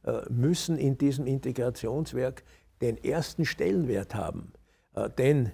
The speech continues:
jetzt, äh, e-, etwas, äh, etwas klassenkämpferisch, wenn man so will, sage ich,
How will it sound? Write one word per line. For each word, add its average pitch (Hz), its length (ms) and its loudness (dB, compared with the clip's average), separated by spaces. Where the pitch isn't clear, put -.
jetzt, - 200 -20
äh, 110 80 -6
e-, 123 340 0
etwas, 113 520 -2
äh, - 60 -4
etwas 113 440 -4
klassenkämpferisch, 117 1000 -2
wenn 117 140 -2
man 127 120 -2
so 117 200 0
will, 151 220 2
sage 123 320 -2
ich, - 140 -6